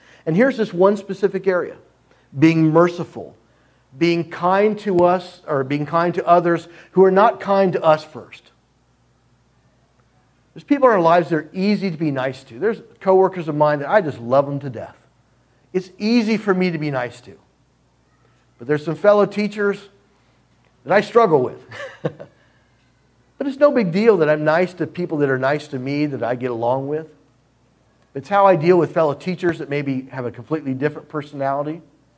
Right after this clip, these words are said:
maybe rub me wrong at times. Maybe I'm rubbing them wrong. There's not a measure of goodness if I just treat nice students that are nice to me. There's some that just love Mister Mulligan, but there's some that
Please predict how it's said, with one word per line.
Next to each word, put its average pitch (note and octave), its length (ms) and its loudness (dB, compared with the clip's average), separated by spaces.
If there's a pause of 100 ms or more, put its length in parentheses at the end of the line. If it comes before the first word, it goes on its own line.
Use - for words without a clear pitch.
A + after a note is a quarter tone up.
(120)
maybe A2+ 240 -12
rub C3 280 0
me C3+ 120 -4
wrong C3+ 260 0
at D3 100 -6
times. D3 420 -8 (120)
Maybe A2+ 180 -10
I'm B2 160 -4
rubbing C3+ 340 0
them D#3 180 -4
wrong. C#3+ 240 -4 (2500)
There's C3+ 180 -6
not F3 180 4
a E3+ 40 0
measure E3+ 640 2
of B2+ 260 -4
goodness E3 360 0
if B2 100 -12
I C#3+ 100 -2
just C#3+ 180 -8
treat D3+ 320 -4
nice C#3+ 320 -2
students D3 360 0
that C#3 80 -6
are B2 80 -4
nice C3 280 -2
to C3 100 -12
me. D#3+ 180 -2
There's C#3 180 -6
some D#3 180 -2
that C3 120 -14
just D3 240 -10 (280)
love D3+ 320 4
Mister F#3 280 -2
Mulligan, E3 420 -2 (880)
but A#2 80 -14
there's A#2+ 180 -8
some D3 260 2
that D3+ 140 0